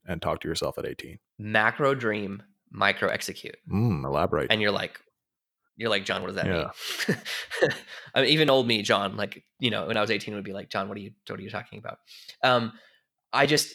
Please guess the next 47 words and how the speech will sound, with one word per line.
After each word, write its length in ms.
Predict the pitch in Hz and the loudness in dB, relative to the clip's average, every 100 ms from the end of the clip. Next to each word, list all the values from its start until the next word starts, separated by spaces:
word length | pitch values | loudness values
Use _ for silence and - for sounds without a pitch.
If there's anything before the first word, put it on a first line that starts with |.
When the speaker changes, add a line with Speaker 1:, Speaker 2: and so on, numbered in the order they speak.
| - | -2
Speaker 2:
I, 120 | 135 | 0
it's 180 | 131 147 | 2 0
something 180 | 165 160 | 0 2
I've 80 | 127 | 4
really 160 | 131 | 6
only 140 | 131 120 | 6 4
stumbled 320 | - 113 117 | 4 2 2
upon 200 | 110 120 | 2 2
in 80 | 110 | 2
the 60 | |
last 200 | 107 107 | 2 0
year, 160 | 107 107 | 0 0
but 80 | 104 | 0
it's 120 | - | -2
really 160 | 104 101 | -4 -4
fired 320 | - 98 98 | 0 0 0
me 80 | 98 | -4
up 100 | 101 | -6
in 80 | |
so 160 | 107 104 | -6 -6
many 160 | 104 101 | -6 -6
ways, 500 | 95 95 104 - - _ _ _ | -6 -4 -6 -8 -12 _ _ _
is 100 | 127 | 2
that, 140 | 127 135 | 2 4
that 140 | 139 | 2
you 80 | 147 | 2
really 160 | 214 165 | 2 2
do 160 | 143 | 0
have 240 | - 127 - | 2 0 0
to 100 | 117 | -2
dream 220 | 113 104 | -4 -2
big. 260 | 92 - | -4 -4
You 80 | 117 | -8
have 300 | 120 - 151 | -2 0 2
to 80 | 143 | 0
macro 440 | 120 110 113 110 | 0 2 2 0
dream. 280 | 101 104 82 | -4 -6 -6
You 140 | 117 120 | -4 -4
have 440 | - 143 147 - | 0 4 4 4
to 80 | 175 | -2
dream 400 | 120 120 113 107 | 0 0 0 -2
big 420 | 107 147 147 127 | 2 4 4 2
and 220 | 98 101 | -4 -4
bold 400 | 135 143 135 120 | 2 6 6 4
that 120 | 113 | 0
you 100 | 113 | -2
will 200 | 120 110 | -2 -2